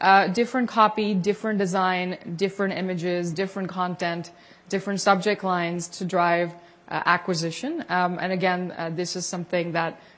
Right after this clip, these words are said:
potentially, because has a cadence, has some, uh,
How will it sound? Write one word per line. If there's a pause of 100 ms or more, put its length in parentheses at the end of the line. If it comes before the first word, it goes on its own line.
potentially,
because
has
a
cadence,
has
some, (460)
uh,